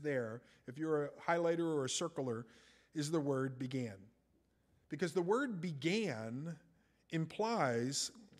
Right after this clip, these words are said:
that the work of Jesus didn't end with his death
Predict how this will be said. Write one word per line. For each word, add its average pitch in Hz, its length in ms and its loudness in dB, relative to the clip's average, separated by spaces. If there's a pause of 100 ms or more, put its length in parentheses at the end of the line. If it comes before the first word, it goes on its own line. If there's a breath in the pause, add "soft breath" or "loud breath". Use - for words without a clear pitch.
(100)
that 151 160 2
the 165 60 4
work 202 300 6
of 180 120 4
Jesus 156 420 0
didn't 180 360 2
end 143 480 2
with 131 180 -2
his 135 180 2
death 143 360 2